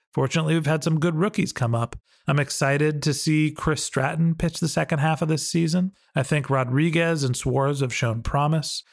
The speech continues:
Samardzija is coming back, and hopefully he'll be more effective. But at the end of the day,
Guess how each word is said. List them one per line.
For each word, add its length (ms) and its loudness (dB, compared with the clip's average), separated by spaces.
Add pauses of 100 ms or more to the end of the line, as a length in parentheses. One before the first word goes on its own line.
(140)
Samardzija 520 2
is 80 0
coming 280 0
back, 240 2
and 120 0
hopefully 300 0
he'll 180 2
be 100 0
more 240 0
effective. 600 -6 (320)
But 100 2
at 80 -2
the 160 2
end 160 0
of 60 2
the 80 0
day, 460 0